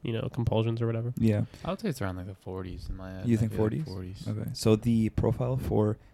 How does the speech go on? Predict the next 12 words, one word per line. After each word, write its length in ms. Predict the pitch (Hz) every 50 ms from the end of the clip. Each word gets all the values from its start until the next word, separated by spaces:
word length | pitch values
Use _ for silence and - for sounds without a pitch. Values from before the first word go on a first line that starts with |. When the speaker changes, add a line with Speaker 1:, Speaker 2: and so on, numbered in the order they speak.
| _ - -
Speaker 2:
internet 420 | 104 113 113 - - 120 - -
lures, 640 | - 117 113 107 107 110 117 131 151 - - - - - _ _ _ _ _ _ _ _ - - -
uh, 80 | -
they 140 | 110 110 107 107
are 100 | 107 107
mostly 420 | 107 110 113 113 - - 120 113
white 560 | 107 107 107 104 110 123 123 - - - - - - -
males. 460 | 143 110 107 104 107 107 123 160 -
So 160 | - - -
we 120 | - 113
have 180 | 113 110 104 104
a, 220 | 107 104 107 -